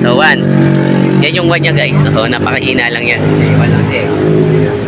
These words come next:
One. One. Dito tayo sa harap.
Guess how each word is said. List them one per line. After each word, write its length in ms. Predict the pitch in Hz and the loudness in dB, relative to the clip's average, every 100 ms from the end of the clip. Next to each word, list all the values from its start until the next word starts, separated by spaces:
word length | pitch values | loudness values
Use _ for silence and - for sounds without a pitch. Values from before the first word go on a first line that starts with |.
| - - 50 - - - - - - - - - - | -6 -6 -4 -4 -4 -6 -6 -8 -8 -8 -8 -6 -4
One. 240 | 117 107 - - - - - - - - - - - 123 127 131 139 120 135 143 | -2 -2 -2 -4 -2 -2 -4 -4 -6 -6 -6 -6 -2 2 4 6 6 6 6 6
One. 520 | 113 117 123 131 131 123 127 131 135 135 135 139 71 73 73 76 76 78 80 85 85 90 90 92 92 95 95 98 101 101 101 - - - - - - | 4 2 2 2 4 4 4 4 4 6 6 6 6 4 4 2 2 0 0 0 -2 -2 -4 -4 -6 -8 -8 -6 -4 -4 -4 -4 -4 -4 -4 -4 -4
Dito 160 | 151 - | -2 0
tayo 160 | 113 113 | -2 -2
sa 120 | 98 | -2
harap. 180 | 92 | -2